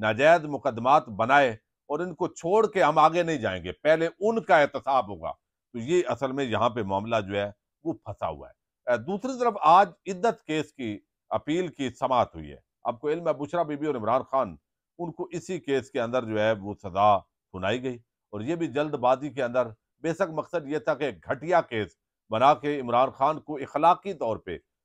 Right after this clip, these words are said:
कमजोर साबित किया जाए। अब ये सारा कुछ हुआ है, लेकिन अब सारे वो करतूत इनके मुंह को पड़ रहे हैं, अ, जो कुछ भी ये करते रहे। आज इद्दत केस की समात हुई है,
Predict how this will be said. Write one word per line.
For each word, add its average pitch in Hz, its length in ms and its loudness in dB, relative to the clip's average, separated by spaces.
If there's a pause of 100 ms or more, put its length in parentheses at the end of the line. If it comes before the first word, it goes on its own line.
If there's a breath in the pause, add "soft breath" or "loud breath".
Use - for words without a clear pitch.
(120)
कमजोर 156 400 -2
साबित 123 340 2
किया 104 260 -2
जाए। 80 240 -6 (380)
अब 147 100 -6
ये 190 160 -2
सारा 190 300 0
कुछ 156 220 -10
हुआ 156 160 0
है, 151 80 4
लेकिन 147 280 -4
अब 135 320 -4
सारे 170 500 2 (360)
वो 139 100 -4
करतूत 160 500 -4
इनके 147 300 -4
मुंह 143 300 -6
को 123 140 -4
पड़ 123 240 2
रहे 117 180 2
हैं, 98 120 -6 (340)
अ, 113 80 0
जो 135 200 -4
कुछ 143 240 -6
भी 139 140 -6
ये 127 160 -4
करते 107 340 -4
रहे। 82 180 -4 (380)
आज 190 260 4
इद्दत 202 320 -4
केस 202 200 -4
की 185 120 -6
समात 156 340 0
हुई 143 140 -4
है, 117 200 -10